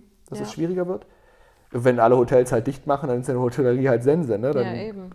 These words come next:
Speaker 1: kannst du es dir nicht mehr aussuchen. Aber in den Stellen, die wir so zu besetzen haben,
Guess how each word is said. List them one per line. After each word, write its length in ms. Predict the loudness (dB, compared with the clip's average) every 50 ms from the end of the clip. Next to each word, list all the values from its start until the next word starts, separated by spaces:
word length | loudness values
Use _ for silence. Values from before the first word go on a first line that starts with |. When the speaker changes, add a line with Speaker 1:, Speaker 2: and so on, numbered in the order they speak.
| -20 _ _ -8
Speaker 1:
kannst 180 | -6 -6 -6
du 20 | -4
es 40 | -4
dir 80 | -4 -4
nicht 120 | -2 -2
mehr 120 | -2 -2 -2
aussuchen. 440 | -2 -4 -4 -4 -4 -4 -6 -8 -12 -16 -20 -20 -20 -20 _ _ _
Aber 400 | 0 2 4 6 4 4 4 0 -2
in 100 | -4 -6
den 200 | -6 -6 -6 -10
Stellen, 320 | -12 -6 -2 -2 -2 -2 -4
die 100 | -4 -4
wir 100 | -2 -2
so 80 | -2 -4
zu 140 | -4 -6
besetzen 400 | -6 -4 -4 -4 -6 -6 -8 -6
haben, 340 | -4 -2 -2 -2 -4 -8 -12